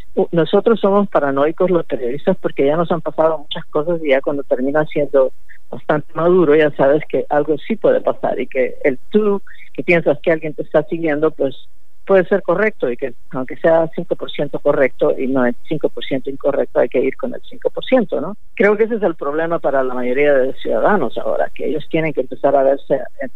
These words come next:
de esa forma. En términos de cubrimiento, ah, desafortunadamente los periodistas que cubren la nota diaria siempre se van a ir por lo que está sucediendo, por lo de encima, por las burbujas, ¿no?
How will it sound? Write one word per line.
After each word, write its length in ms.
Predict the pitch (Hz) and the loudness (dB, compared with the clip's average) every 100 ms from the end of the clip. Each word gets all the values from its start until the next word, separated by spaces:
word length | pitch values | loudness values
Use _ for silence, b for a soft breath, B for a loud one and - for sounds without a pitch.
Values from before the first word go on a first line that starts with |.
| 135 | -4
de 100 | 143 | -2
esa 160 | 135 151 - | -2 -4 -2
forma. 300 | 170 139 135 | -2 -2 -4
En 160 | 208 208 | -4 0
términos 380 | 240 277 330 277 | 2 2 0 -2
de 180 | 202 - - | -2 -2 -8
cubrimiento, 1000 | 175 165 160 151 143 151 185 - 269 254 - - 185 | -8 -6 -4 0 2 2 2 0 0 -2 -4 -4 -4
ah, 100 | - | 0
desafortunadamente 1040 | 196 196 202 208 - 214 233 233 226 233 | 0 0 -2 -2 -2 0 2 2 2 2
los 200 | 214 170 - | 2 0 0
periodistas 600 | 170 160 180 - 208 - | 0 2 0 2 -2 -2
que 100 | 156 | -6
cubren 400 | - 175 170 170 | -4 -2 0 0
la 80 | 147 | 0
nota 300 | 143 143 135 | 0 2 2
diaria 400 | 131 143 151 165 | 4 4 4 2
siempre 340 | 160 165 165 | 0 -2 -2
se 100 | - | -2
van 140 | 156 143 | 0 2
a 100 | 135 | 2
ir 140 | 139 - - | 0 -2 -4
por 160 | 131 | 0
lo 80 | 123 | 0
que 100 | - | 0
está 160 | - 120 | -4 -4
sucediendo, 580 | - - 110 107 101 - | -4 0 0 0 -2 -2
por 120 | 123 | 0
lo 140 | 120 120 | 2 2
de 80 | 120 | 0
encima, 380 | - 143 127 - | -2 -4 -2 -2
por 120 | 135 | 0
las 200 | 127 127 123 | 2 2 2
burbujas, 480 | 135 - 226 - - | 0 2 2 0 -2
¿no? 240 | 131 180 | -2 -2